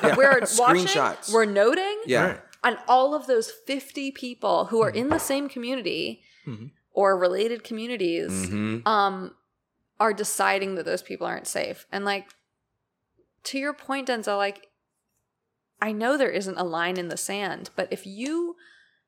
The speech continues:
Speaker 2: have skeezy feelings about someone or you
Speaker 1: Mm.
Speaker 2: know of a consent violator,
Speaker 3: You have to speak up.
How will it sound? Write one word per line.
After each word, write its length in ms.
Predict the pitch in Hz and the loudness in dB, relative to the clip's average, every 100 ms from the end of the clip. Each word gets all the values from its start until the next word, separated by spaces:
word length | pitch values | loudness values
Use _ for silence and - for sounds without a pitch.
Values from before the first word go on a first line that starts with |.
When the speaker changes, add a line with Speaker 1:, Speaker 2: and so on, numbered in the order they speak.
| _ _ _ | _ _ _
Speaker 2:
have 500 | - - - 202 247 | -10 -8 -6 -6 -6
skeezy 600 | - - - 202 226 254 | -6 -8 -8 -8 -6 -6
feelings 460 | 240 240 247 233 208 | -6 -6 -6 -8 -8
about 240 | 190 180 | -4 -4
someone 580 | - 185 175 170 165 165 - | -4 -6 -4 -4 -4 -8 -4
or 200 | 185 185 | -2 -2
you 580 | 175 196 226 233 233 240 | -4 -6 -6 -8 -10 -10
Speaker 1:
Mm. 240 | 98 95 | -12 -10
Speaker 2:
know 400 | 185 190 214 262 | -4 2 4 6
of 120 | 269 | 4
a 80 | 277 | 0
consent 440 | 277 262 - 254 240 | -2 -6 -4 -6 -4
violator, 760 | 214 196 190 185 175 170 175 | -4 -2 0 0 2 2 0
Speaker 3:
You 100 | 196 | -2
have 460 | 185 - - 90 - | -4 -4 -2 -2 -6
to 100 | 90 | -6
speak 360 | - - 80 - | -6 -6 -12 -10
up. 300 | 76 - | -10 -12